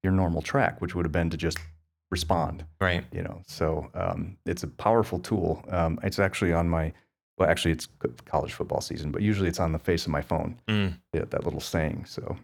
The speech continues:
Speaker 2: Well, I see autopilot in, um,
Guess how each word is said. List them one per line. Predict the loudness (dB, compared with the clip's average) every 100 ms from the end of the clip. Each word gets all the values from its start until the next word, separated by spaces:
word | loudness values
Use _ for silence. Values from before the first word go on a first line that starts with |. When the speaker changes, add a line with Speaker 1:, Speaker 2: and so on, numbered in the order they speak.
| -14 -16 -6
Speaker 2:
Well, | 0
I | 2
see | 4 4
autopilot | 4 4 4 4 4 4 4 2
in, | 2 2 2 0
um, | 0 -2 -4 -6